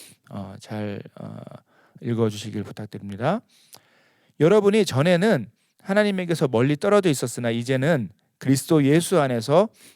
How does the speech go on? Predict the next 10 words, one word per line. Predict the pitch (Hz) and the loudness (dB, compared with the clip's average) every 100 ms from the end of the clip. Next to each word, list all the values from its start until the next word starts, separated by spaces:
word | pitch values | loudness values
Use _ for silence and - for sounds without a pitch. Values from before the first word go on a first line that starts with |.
| _ | _
그분의 | - 127 135 131 | -6 -2 0 -2
피로 | - 165 190 110 - _ _ | -2 4 4 4 -2 _ _
하나님께 | - 170 160 143 139 | -8 -6 -4 -4 -4
가까워졌습니다. | - 120 - 190 180 139 - 110 90 85 - _ _ _ - | -4 -8 0 4 4 2 -4 -10 -12 -14 -20 _ _ _ -20
그리스도는 | - 156 180 - 175 185 123 - | -2 0 2 2 2 2 -2 -6
우리의 | 131 113 113 147 214 _ | -4 -2 0 -2 -4 _
평화이십니다. | - 202 196 165 120 113 101 87 - _ _ _ _ _ | -8 -4 0 0 -2 -8 -10 -12 -16 _ _ _ _ _
그리스도께서는 | - 147 143 160 160 139 139 208 277 - _ _ | 0 0 2 0 0 -2 0 0 -2 -16 _ _
유대 | 127 160 | 0 2
사람과 | 170 147 123 113 92 | 2 0 -2 -4 -6